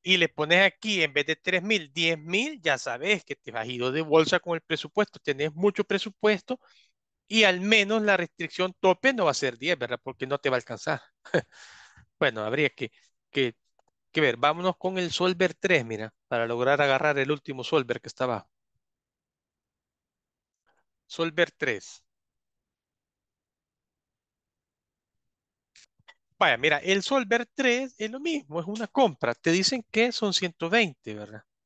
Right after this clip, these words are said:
Ciento veinte de techo para todos estos productos. Vaya, y aquí están las restricciones, mira, arriba. Bolígrafos te están diciendo que van a ser seis bolígrafos.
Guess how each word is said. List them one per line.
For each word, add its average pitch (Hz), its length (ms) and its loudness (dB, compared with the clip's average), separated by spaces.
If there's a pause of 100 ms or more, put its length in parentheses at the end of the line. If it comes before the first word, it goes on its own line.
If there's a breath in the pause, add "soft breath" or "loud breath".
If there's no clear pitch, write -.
(540)
Ciento 160 280 -6
veinte 180 340 0
de 202 280 0 (1200)
techo - 380 0 (1120)
para 262 220 4
todos 127 220 -10
estos - 160 -12
productos. - 500 -8 (1300)
Vaya, 139 220 -4
y 208 1000 -8 (580 loud breath)
aquí - 280 -2
están 123 240 -2
las 117 100 -4
restricciones, 156 600 0
mira, 110 300 -12 (540)
arriba. 196 400 -4 (1600 soft breath)
Bolígrafos 262 720 4
te 226 80 -4
están 208 220 -4
diciendo 208 360 -6
que - 160 -4
van 175 160 -2
a 175 60 -4
ser 190 240 -4
seis 160 520 -2
bolígrafos. 156 540 -10